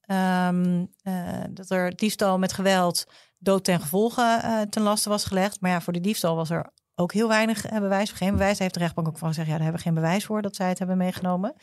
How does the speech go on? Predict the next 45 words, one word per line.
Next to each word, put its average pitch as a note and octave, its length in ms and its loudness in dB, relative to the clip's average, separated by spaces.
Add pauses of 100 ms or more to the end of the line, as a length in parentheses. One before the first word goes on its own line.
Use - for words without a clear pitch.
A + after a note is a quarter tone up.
(640)
Ehm, F3+ 460 2 (200)
maar G3 140 -2
dat, F#3 160 -6
dat G3+ 140 -4
is - 80 -2
een G3+ 60 2
beetje G3 200 2
het - 100 -14
technisch G#3+ 380 0
verhaal G3 260 2
daarachter. F3 340 -2
Maar F3+ 120 0
dan F#3 220 -2 (260)
is - 100 -8
er G3+ 60 -4
geen G#3+ 300 2
opzet. G#3 560 -2 (100)
Ja, E3+ 200 -2
dan E3+ 320 -2 (300)
zou F#3 280 0
je F#3 80 2
nog F#3+ 120 0
steeds G3 280 0
wel F3+ 260 2
diefstal F#3 300 0
met F3 140 0
geweld F3+ 440 0
met F#3 120 -4
de F3 80 -4
dood F3 180 2
ten E3+ 140 -2
gevolge G#3 340 -4
kunnen G#3+ 240 0
hebben. G3 280 2 (380)
Maar F3 160 -4
daar, F3+ 340 0 (100)
eh, F#3 160 -12
was F#3 200 -4
er F3+ 60 -6
ook F#3+ 140 -4
geen, E3 320 -2
eh, E3 160 -4 (100)
geen F3 200 -2
bewijs E3 380 -6
voor. E3+ 240 -6